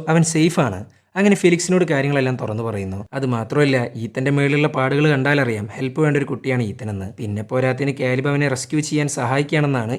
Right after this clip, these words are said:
ഈത്തൻ ഫെലിക്സിനോട് പറഞ്ഞിട്ടുള്ളത്. ആ ഒരൊറ്റ കാരണം കൊണ്ട് തൽക്കാലം ബെഞ്ചിയുടെ അടുത്ത് ഇവരെക്കുറിച്ച് ഫെലിക്സ് പറയുന്നില്ല. അങ്ങനെ ഈത്തനും കാലിബിനും പോവാൻ വേണ്ടി ഒരു കാർ സെറ്റാക്കി കൊടുക്കുന്നു ഫെലിക്സ്. അങ്ങനെ ഇരിക്കുമ്പോഴാണ് കാലിബ് ലയലിനെക്കുറിച്ച് ഈത്തനോട് ചോദിക്കുന്നത്. "നിന്റെ ദേഹത്തുള്ള പാടുകൾ, നിന്നെ കൊല്ലാമെന്ന ആൾക്കാർ,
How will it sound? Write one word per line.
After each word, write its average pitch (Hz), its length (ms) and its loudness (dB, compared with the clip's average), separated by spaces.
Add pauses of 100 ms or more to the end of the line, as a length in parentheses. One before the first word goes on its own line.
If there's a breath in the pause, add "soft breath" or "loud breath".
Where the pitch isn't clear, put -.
ഈത്തൻ 123 260 -8
ഫെലിക്സിനോട് 123 500 -4
പറഞ്ഞിട്ടുള്ളത്. 101 600 -8 (240 soft breath)
ആ 151 100 -6
ഒരൊറ്റ 156 320 2
കാരണം 143 380 0
കൊണ്ട് 113 200 -2 (160)
തൽക്കാലം 131 500 0
ബെഞ്ചിയുടെ 120 320 -2
അടുത്ത് 117 140 -8
ഇവരെക്കുറിച്ച് 117 420 -6
ഫെലിക്സ് 107 400 -8
പറയുന്നില്ല. 101 680 -6
അങ്ങനെ 135 260 0
ഈത്തനും 143 360 0
കാലിബിനും 135 420 0
പോവാൻ 135 340 -2
വേണ്ടി 120 320 -2
ഒരു 123 180 -8
കാർ 113 180 -8
സെറ്റാക്കി 120 440 -10
കൊടുക്കുന്നു 101 480 -6
ഫെലിക്സ്. 95 460 -12 (140)
അങ്ങനെ 123 360 0
ഇരിക്കുമ്പോഴാണ് 135 500 2
കാലിബ് 117 460 -2 (120)
ലയലിനെക്കുറിച്ച് 127 640 -2
ഈത്തനോട് 117 340 -4
ചോദിക്കുന്നത്. 98 540 -6 (300)
"നിന്റെ 165 180 4
ദേഹത്തുള്ള 143 460 4
പാടുകൾ, 113 420 -2 (140)
നിന്നെ 127 220 0
കൊല്ലാമെന്ന 123 520 0
ആൾക്കാർ, 104 400 -4